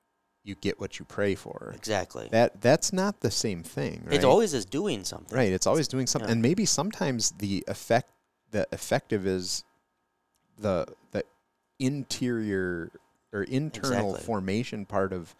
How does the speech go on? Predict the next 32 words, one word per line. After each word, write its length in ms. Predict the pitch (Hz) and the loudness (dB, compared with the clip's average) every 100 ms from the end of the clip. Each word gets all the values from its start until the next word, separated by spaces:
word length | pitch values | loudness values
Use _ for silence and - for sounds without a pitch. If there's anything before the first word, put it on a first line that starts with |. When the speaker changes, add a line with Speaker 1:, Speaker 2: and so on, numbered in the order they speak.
| _ _ | _ _
Speaker 2:
Yep. 240 | 110 110 - - | -4 -4 -4 -6
Speaker 1:
of 160 | 92 | -8
you 320 | 95 117 117 95 | -2 0 0 0
in 200 | 104 98 | -2 0
that, 260 | 98 87 - | 0 0 -4
you 100 | 113 | -6
know, 180 | 92 87 - | -4 -6 -4
shaping 640 | - - 127 - 117 101 | -2 2 2 2 -2 -2
you, 400 | 104 95 87 90 _ _ _ _ | -4 -4 -6 -10 _ _ _ _
um, 540 | 107 98 85 82 104 - _ _ _ _ _ _ _ - | 2 2 2 -4 -12 -18 _ _ _ _ _ _ _ 0
in 220 | 117 110 | 2 4
that 240 | 104 101 - | 6 6 4
understanding 640 | 104 95 - 104 104 90 | -2 -2 0 0 0 -2
of 120 | 87 | -2
some 140 | - 101 | -2 -2
of 80 | 92 | -2
those 180 | 90 - | -2 -2
things 220 | 104 95 | -2 -4
that 100 | 80 | -6
you 80 | 95 | -8
were 80 | |
just 180 | 85 - | -6 -6
talking 360 | - 101 - 80 | -2 -2 -2 -8
about. 260 | 80 80 | -6 -2
So 140 | - 127 | 4 4
Speaker 2:
Yep. 80 | - | 4
Speaker 1:
I, 40 | |
so 140 | - | 4
I 40 | 117 | 4
think 200 | 165 156 | 2 2
that's, 320 | 135 131 - - _ _ _ | 2 2 -4 -12 _ _ _
that's 280 | 151 180 | 4 4